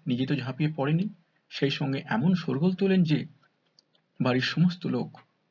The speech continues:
ঘুম ভেঙে যায়। এই ঘটনা প্রায়ই ঘটে। এ অবস্থায় আপনি যদি বাড়ির লোকের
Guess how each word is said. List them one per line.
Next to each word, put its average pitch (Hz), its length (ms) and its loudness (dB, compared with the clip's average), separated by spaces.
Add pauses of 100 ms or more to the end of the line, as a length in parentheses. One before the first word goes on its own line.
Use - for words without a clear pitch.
(160)
ঘুম 113 140 2
ভেঙে 101 240 -6
যায়। - 180 -12 (640)
এই 220 100 8
ঘটনা 254 280 2
প্রায়ই 147 320 2
ঘটে। - 280 -8 (1300)
এ 147 100 6
অবস্থায় 170 460 0 (320)
আপনি 120 260 0
যদি 127 200 0
বাড়ির 117 360 0
লোকের 135 380 -4